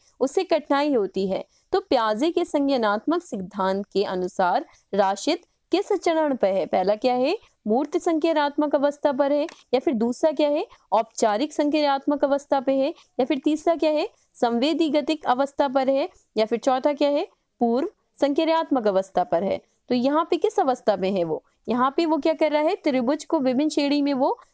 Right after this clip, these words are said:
बांट दे रहा है, यानी कि क्लासिफाई कर पा रहा है, वर्गीकृत कर पा रहा है, लेकिन उसे अमूर्त में प्रॉब्लम होती है।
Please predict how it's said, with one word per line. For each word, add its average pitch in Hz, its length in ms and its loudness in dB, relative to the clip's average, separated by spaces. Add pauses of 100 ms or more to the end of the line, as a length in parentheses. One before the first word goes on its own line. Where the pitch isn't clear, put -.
(140)
बांट 233 240 0
दे 311 200 0
रहा 320 100 2
है, 320 60 -2
यानी 339 100 0
कि 370 100 2
क्लासिफाई 294 560 0
कर 311 160 0
पा 240 200 0
रहा 196 120 0
है, 214 100 0
वर्गीकृत 262 560 -2
कर 302 160 0
पा 220 200 0
रहा 175 120 2
है, 180 180 -2 (320)
लेकिन 277 320 0
उसे 370 200 -2
अमूर्त 269 460 0
में 294 200 0 (260)
प्रॉब्लम 269 400 0
होती 208 360 -2
है। 175 140 0